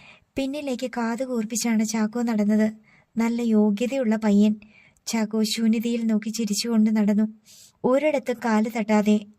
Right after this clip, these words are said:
അവൻ പടികൾ കയറി പോകുന്നത് വർക്കി എഴുന്നേറ്റ് നിന്ന് കണ്ടു. ഭയങ്കരം. കണ്ണുപൊട്ടന്മാർക്ക് നമ്മളെക്കാൾ തിരിച്ചറിവാ. കുര്യച്ചന് വേദന തോന്നി. ചാക്കോ വളർത്തുപുത്രനാണെന്ന്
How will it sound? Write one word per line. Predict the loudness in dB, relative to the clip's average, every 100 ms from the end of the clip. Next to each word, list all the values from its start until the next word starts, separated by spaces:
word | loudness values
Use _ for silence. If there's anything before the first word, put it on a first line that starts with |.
| 0
അവൻ | 0 -2
പടികൾ | -2 0 -2 -6
കയറി | -4 -2 -2
പോകുന്നത് | 0 2 2 2 -2 -6 -14 -20 -20 -20 _ _ _ 0
വർക്കി | 2 4 2 0 0 -2
എഴുന്നേറ്റ് | -2 0 -2 -4 -4
നിന്ന് | 0 2 2
കണ്ടു. | 2 2 2 -4 _ -4
ഭയങ്കരം. | 2 4 4 4 2 0 -6 -20 -20 _ -6
കണ്ണുപൊട്ടന്മാർക്ക് | -4 -2 0 0 0 -4 -4 -4 -4 -6 -4
നമ്മളെക്കാൾ | -4 -2 -4 -6 -4 -4
തിരിച്ചറിവാ. | 0 -2 0 0 2 0 -4 _ -20 -16
കുര്യച്ചന് | -2 0 2 0 -4 0
വേദന | 2 0 -4
തോന്നി. | -4 2 2 2 -2 -20 _ -20 _ _ -6
ചാക്കോ | -2 -2 0 0
വളർത്തുപുത്രനാണെന്ന് | 2 0 -2 -6 -4 -2 0 2 4 2